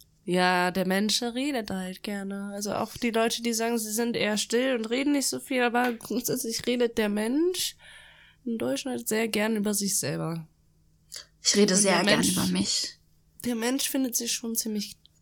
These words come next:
Speaker 1: ziemlich geil.
Speaker 2: Ich bin aber auch ziemlich geil. Hast du mich mal angeguckt?
Speaker 1: Ja, <laughs> ziemlich oft. Mashallah, einfach die Hübsche.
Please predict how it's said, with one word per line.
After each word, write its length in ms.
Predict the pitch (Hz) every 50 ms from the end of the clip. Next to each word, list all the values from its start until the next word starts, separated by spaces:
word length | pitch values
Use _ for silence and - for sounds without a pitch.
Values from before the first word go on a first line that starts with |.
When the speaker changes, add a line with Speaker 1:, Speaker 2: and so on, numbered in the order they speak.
| _
Speaker 1:
ziemlich 360 | - - - 214 208 202 - - 170
geil. 460 | 160 160 160 156 151 147 147 156 151 - - - - - - - - - - - - -
Speaker 2:
Ich 140 | 254 240 -
bin 160 | 294 302 320
aber 180 | 330 302 240 220
auch 100 | 214 214
ziemlich 360 | - - 208 202 208 - -
geil. 120 | - 208
Hast 140 | 208 208 214
du 60 | -
mich 120 | 220 214 214
mal 120 | 196 180
angeguckt? 580 | 185 220 262 277 - - 440 - - - - - - _ _ _ - - - - - -
Speaker 1:
Ja, 560 | 202 202 170 160 151 156 165 185 226 330 285 - - 311
<laughs> 120 | 294 - -
ziemlich 420 | - 277 156 170 208 269 - 226
oft. 400 | 190 185 170 - - - - - - _ _ - 247 247 - - 262 254 - - - 262 247 - _ - -
Mashallah, 880 | - 165 190 180 - - - 247 247 262 277 294 302 277 226 185 165 147
einfach 460 | 156 202 226 233 - - 277 269 -
die 180 | - - 302 254
Hübsche. 420 | 277 208 - - - 170 165